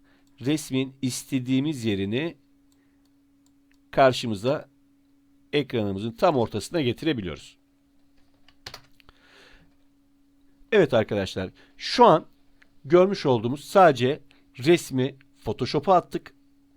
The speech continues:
Ee, nasıl büyütüp, küçültüp, nasıl zoomlayacağımızı gördük. Bir sonraki dersimizde ise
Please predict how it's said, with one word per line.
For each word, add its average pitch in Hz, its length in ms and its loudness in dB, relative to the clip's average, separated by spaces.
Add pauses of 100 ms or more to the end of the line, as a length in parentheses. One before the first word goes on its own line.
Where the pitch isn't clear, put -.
(640)
Ee, 104 40 -4 (1200)
nasıl 147 400 -2
büyütüp, 147 420 0
küçültüp, 143 680 -8
nasıl 143 320 -4
zoomlayacağımızı 113 720 0
gördük. 160 560 -2 (500)
Bir 143 160 0
sonraki 135 500 4
dersimizde 123 640 2
ise 113 340 -4